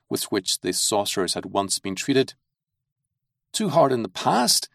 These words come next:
they were at the same time too complacent about their present and far too optimistic in regard to the future,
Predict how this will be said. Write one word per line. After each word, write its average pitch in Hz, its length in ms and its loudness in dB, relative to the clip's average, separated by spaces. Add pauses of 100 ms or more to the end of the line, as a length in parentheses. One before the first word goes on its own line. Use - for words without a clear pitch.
(320)
they 107 100 -4
were 107 200 0
at 98 100 -2
the 98 80 -6
same 131 300 0
time 107 360 0 (300)
too - 120 -6
complacent 143 680 2
about 104 260 -2
their 95 140 0
present 127 540 -2 (320)
and - 100 -10
far 113 220 2
too - 220 -2
optimistic 117 840 -2
in 120 80 -6
regard 101 380 2
to 104 120 -4
the 92 120 -10
future, 143 460 2